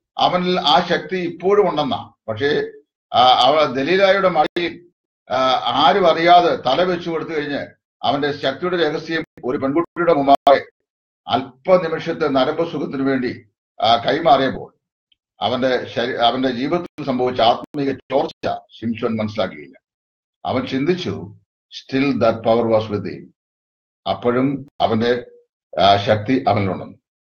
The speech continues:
ഏഴാം കൽപ്പനയൊക്കെ ലംഘിച്ച്, ലംഘിക്കുന്ന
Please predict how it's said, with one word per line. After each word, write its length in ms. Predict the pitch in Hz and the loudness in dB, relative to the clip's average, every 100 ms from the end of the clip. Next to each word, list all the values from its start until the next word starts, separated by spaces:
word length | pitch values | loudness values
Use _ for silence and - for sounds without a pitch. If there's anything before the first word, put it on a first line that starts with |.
| 104 | -2
ഏഴാം 300 | 131 147 147 | 4 4 4
കൽപ്പനയൊക്കെ 500 | 147 143 147 135 139 | 2 2 0 0 0
ലംഘിച്ച്, 420 | 131 127 139 135 | 0 0 -2 -2
ലംഘിക്കുന്ന 1040 | 135 113 120 127 123 113 123 95 90 - | -4 -2 -2 -2 -2 -4 -4 -2 -2 -4